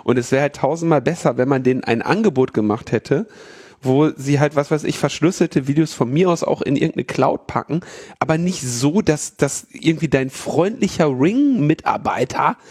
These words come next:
bei dir anruft und sagt, die Polizei interessiert sich für das Video von deiner Kamera. Und die meisten Leute, die sich Kameras irgendwo hinhängen, denken wahrscheinlich so, oh, die Polizei interessiert sich für das Video von meiner Kamera,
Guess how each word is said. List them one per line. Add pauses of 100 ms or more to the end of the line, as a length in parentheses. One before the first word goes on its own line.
(260)
bei
dir
anruft
und
sagt,
die
Polizei
interessiert
sich
für
das
Video
von
deiner
Kamera. (380)
Und
die
meisten
Leute,
die
sich
Kameras
irgendwo
hinhängen,
denken
wahrscheinlich
so, (340)
oh, (260)
die
Polizei
interessiert
sich
für
das
Video
von
meiner
Kamera,